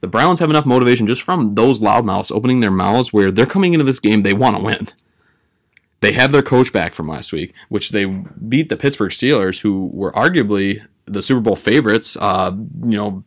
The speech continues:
five, six, seven, eight weeks ago. Maybe not Super Bowl favorites, but maybe to make the Super Bowl. The Browns are legit. And here's the thing about the Chiefs. They're not great coming off of bye weeks. Andy Reid never has been.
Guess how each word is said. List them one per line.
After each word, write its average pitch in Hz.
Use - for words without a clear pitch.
five, 104
six, -
seven, 104
eight 95
weeks 104
ago. 95
Maybe 98
not 92
Super 113
Bowl 92
favorites, 107
but -
maybe 101
to -
make 101
the -
Super 98
Bowl. 104
The 127
Browns 160
are 202
legit. 185
And 110
here's 160
the 156
thing 165
about 131
the 107
Chiefs. 143
They're 120
not 151
great 107
coming 117
off 110
of 98
bye 110
weeks. -
Andy 123
Reid 123
never 113
has 113
been. -